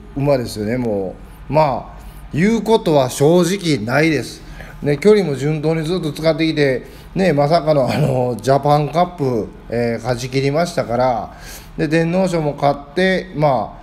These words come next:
あ、有馬記念に挑んだんですけども、謎の失速ということで、まあ、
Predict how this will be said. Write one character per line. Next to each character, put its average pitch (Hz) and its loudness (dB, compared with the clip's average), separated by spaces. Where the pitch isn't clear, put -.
あ、 147 2
有 160 2
馬 156 0
記 156 -6
念 143 0
に 120 -2
挑 170 0
ん 131 -4
だ 113 -4
ん 107 -4
で 117 -2
す 117 -10
け 180 2
ど 160 0
も、 123 0
謎 156 2
の 160 2
失 143 -6
速 - -4
と 101 0
い 131 -2
う 143 0
こ 139 -4
と 123 -4
で、 123 0
ま 135 -2
あ、 - -18